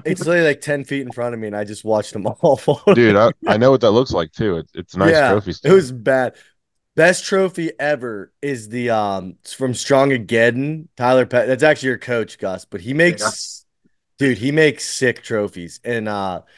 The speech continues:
Speaker 1: the year I won Strongageddon, he made the fake logs. Well, it's not even, like, fake mini log trophies 'cause it's, like, actually
Speaker 3: Yeah.
Speaker 1: a real wooden log. Year before he did the athlete, that dude makes sick trophies.
Speaker 3: Mm-hmm.
Speaker 1: Um, but yeah, no, the Arnold,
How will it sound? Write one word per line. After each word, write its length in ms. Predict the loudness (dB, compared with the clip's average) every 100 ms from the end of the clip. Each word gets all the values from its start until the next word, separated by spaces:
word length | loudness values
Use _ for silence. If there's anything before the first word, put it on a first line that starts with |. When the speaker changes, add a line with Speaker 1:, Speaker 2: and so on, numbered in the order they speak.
| _ _ -6
Speaker 1:
the 100 | 0
year 240 | 4 4
I 40 |
won 220 | 2 -2 -6
Strongageddon, 960 | -4 -4 -2 -6 -4 -4 -4 -8 -14
he 360 | -12 -8 -6 -6
made 320 | -4 -2 -2
the 80 | -8
fake 360 | -6 -4 -4 -4
logs. 480 | -2 0 0 0 0
Well, 100 | 2
it's 100 | 4
not 140 | 2
even, 180 | 0 -6
like, 180 | -10 _ _ _
fake 200 | -14 -14 _
mini 340 | -4 -2 -2
log 400 | 0 0 -2 -6
trophies 340 | -10 -10 -10 -12
'cause 180 | -12 -8
it's, 100 | -6
like, 160 | -2
actually 320 | 0 0 -2 -6
Speaker 3:
Yeah. 60 |
Speaker 1:
a 40 | -6
real 220 | -4 -4
wooden 300 | -4 -4 -4
log. 400 | -2 2 0 -2 _ _ _ _ _ _ _ 0
Year 180 | 2
before 400 | 2 -2 -2 0
he 80 | 0 -2
did 100 | -6
the 120 | -2
athlete, 320 | 0 -2 -6
that 260 | -2 0 0
dude 180 | -2 -2
makes 440 | -6 -10 -16 -20 _ _
sick 400 | -20 -8 -8 -8
trophies. 560 | -14 -14 -14 -20 -18 -16
Speaker 3:
Mm-hmm. 240 | -12 -12 -12 _ _ _ _ -8
Speaker 1:
Um, 560 | -6 -6 -8 -12 -16 _ _ _ _ _ _ _ 0
but 100 | 4
yeah, 300 | 4 4 0
no, 260 | 2 4 4
the 120 | 4
Arnold, 480 | 2 4 2 0